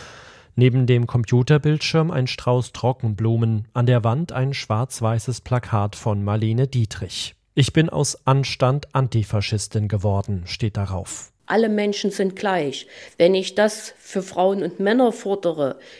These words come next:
Speaker 2: ist es eigentlich logisch, dass ich dann auch den nächsten Schritt im Denken vollziehen kann.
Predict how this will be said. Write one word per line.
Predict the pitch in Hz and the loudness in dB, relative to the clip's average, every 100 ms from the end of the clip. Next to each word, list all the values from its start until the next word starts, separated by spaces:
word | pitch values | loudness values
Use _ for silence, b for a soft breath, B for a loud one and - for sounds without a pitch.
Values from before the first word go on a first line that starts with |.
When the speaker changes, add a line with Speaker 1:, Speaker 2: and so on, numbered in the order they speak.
| B | B
Speaker 2:
ist | 196 | 0
es | 196 190 | 0 0
eigentlich | 147 180 202 185 190 - | 0 2 0 0 -2 0
logisch, | 180 208 240 214 | 2 2 2 -6
dass | - 190 196 | -4 -4 -6
ich | - | -4
dann | 180 196 | -2 -2
auch | 185 | -6
den | - 175 | -2 0
nächsten | 165 196 - - | 0 -2 -4 -4
Schritt | 190 - 208 214 | -4 2 0 0
im | - 180 | -4 -4
Denken | 180 185 202 196 180 175 | 0 -2 -2 -2 -2 -4
vollziehen | - 196 190 190 240 269 240 | -4 2 2 2 0 2 2
kann. | - 165 180 214 | 0 -2 -2 -4